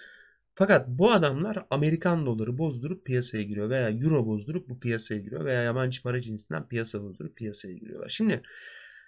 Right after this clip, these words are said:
burada bu adamlar dolar bazında işte yüzde yirmi, yüzde otuz para kazandılar. İşte döndüler Amerikan dolarını aldılar. Eğer dolar tarafından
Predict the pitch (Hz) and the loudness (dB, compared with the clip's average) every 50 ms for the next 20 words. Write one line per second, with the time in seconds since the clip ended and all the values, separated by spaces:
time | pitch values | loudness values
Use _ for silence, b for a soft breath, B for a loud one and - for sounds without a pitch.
0 | B B B B _ _ _ _ _ - - 127 117 120 123 139 185 226 240 214 | B B B B _ _ _ _ _ -20 -18 -18 -14 -6 0 2 4 4 6 6
1 | 175 160 127 120 - - - _ _ _ _ _ _ _ - 117 127 151 175 185 | 6 6 4 4 0 -6 -16 _ _ _ _ _ _ _ -12 -4 2 6 8 8
2 | 180 165 156 135 127 120 110 107 107 110 120 139 147 160 170 170 170 147 139 127 | 8 8 6 4 2 2 0 0 -2 0 0 2 4 6 6 6 4 2 -2 -2
3 | 120 120 117 117 113 110 - - 80 73 65 - 117 135 143 147 147 143 165 160 | -2 -4 -2 -4 -4 -6 -8 -10 -12 -12 -12 -10 -8 -6 -6 -6 -4 0 0 0
4 | 143 143 143 135 127 120 117 117 131 139 135 135 143 135 131 131 - - - - | 0 0 -2 -2 0 0 0 0 -2 -4 -4 -4 -4 -4 -4 -6 -10 -12 -4 0
5 | 135 127 127 127 127 120 113 113 107 104 104 104 104 104 95 - - - - - | 2 2 2 2 -2 -4 -4 -4 -6 -6 -6 -6 -8 -8 -10 -10 -10 -8 -4 -4
6 | 139 123 139 143 147 147 143 135 123 110 107 - - 117 127 135 139 139 139 147 | -2 0 0 0 0 0 0 2 0 0 0 -2 -2 0 2 2 2 0 0 0
7 | 143 139 131 123 113 113 120 127 143 143 131 120 113 110 107 - - - 143 165 | 0 0 -2 -2 -4 -4 -4 -6 -6 -6 -4 -4 -4 -4 -4 -6 -4 -2 0 0
8 | 180 165 127 117 - 123 123 131 160 185 185 - - 165 139 123 123 120 113 110 | 0 0 -2 -2 -2 -2 0 2 2 2 2 0 0 0 0 0 -2 -2 -6 -6
9 | 104 95 - | -6 -8 -10